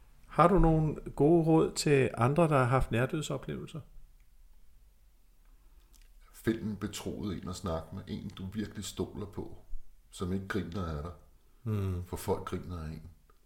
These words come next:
Speaker 1: Ja.
Speaker 2: De tror ikke på en.
Speaker 1: Nej.
Speaker 2: Og det var jo den oplevelse, jeg også havde oppe på hospitalet. Da jeg fortæller, da lægen, de, som de, noget af de sidste, de spørger mig om, "Mogens, har du haft nogle paranormale oplevelser?" Og så må jeg bare sige, "Ja,"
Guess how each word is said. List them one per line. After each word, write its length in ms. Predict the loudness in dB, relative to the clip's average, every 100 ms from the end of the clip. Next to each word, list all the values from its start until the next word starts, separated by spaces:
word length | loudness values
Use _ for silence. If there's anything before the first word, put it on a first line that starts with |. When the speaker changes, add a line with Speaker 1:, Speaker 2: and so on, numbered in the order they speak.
| _
Speaker 1:
Ja. 60 | -4
Speaker 2:
De 120 | -4 -4
tror 380 | -8 -8 -8
ikke 180 | -10 -12
på 80 | -14
en. 100 | -14 -14 -18 -20 -16
Speaker 1:
Nej. 280 | -10 -8 -8 -10 -18 -20 -20 -20 -8
Speaker 2:
Og 180 | -6 -6 -10 -12 -12 -8
det 120 | -4
var 60 | -2
jo 60 | -2
den 200 | -2 -4
oplevelse, 500 | -6 -8 -10 -10 -10
jeg 100 | -8
også 240 | -8 -6
havde 140 | -6 -6
oppe 140 | -8
på 60 | -10
hospitalet. 760 | -10 -10 -12 -10 -10 -10 -14 -16 -18 -20 -20 -20 -20 -20 -20 -20 -12
Da 60 | -8
jeg 200 | -6 -6
fortæller, 540 | -8 -6 -6 -6 -6
da 140 | -6 -4
lægen, 340 | -2 -4 -4 -8
de, 60 |
som 260 | -12 -12 -12
de, 220 | -12 -8
noget 140 | -6 -6
af 40 |
de 80 | -6
sidste, 360 | -6 -6 -6
de 120 | -6 -6
spørger 340 | -6 -6 -6
mig 100 | -8
om, 100 | -8
"Mogens, 260 | -6 -6 -6
har 60 | -8
du 80 | -6
haft 160 | -6
nogle 200 | -6 -6
paranormale 720 | -6 -4 -4 -4 -6 -6 -4
oplevelser?" 580 | -4 -4 -6 -10 -12 -14 -14 -16 -20 -20 -20 -12
Og 100 | -8
så 120 | -4 -2
må 120 | -2
jeg 160 | -2
bare 200 | -4 -6
sige, 320 | -6 -6 -8 -8 -10
"Ja," 120 | -6